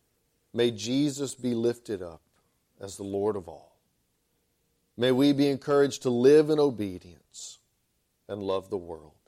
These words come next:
just as Christ loved the world. In Jesus' wonderful name we pray.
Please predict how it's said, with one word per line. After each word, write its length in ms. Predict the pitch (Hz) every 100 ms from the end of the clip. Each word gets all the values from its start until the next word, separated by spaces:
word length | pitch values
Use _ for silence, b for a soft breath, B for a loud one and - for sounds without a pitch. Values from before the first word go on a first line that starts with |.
| _ _ _ _ _ - B B B B _ -
just 300 | 107 101 107
as 100 | 98
Christ 480 | - 101 87 - 92
loved 220 | 90 -
the 60 |
world. 280 | 87 87 - _ _ _ _ _ _ _ _ -
In 160 | 113
Jesus' 480 | 104 127 139 147 139
wonderful 400 | 135 143 135 143
name 240 | 139 135 139
we 100 | 147
pray. 460 | - 101 90 82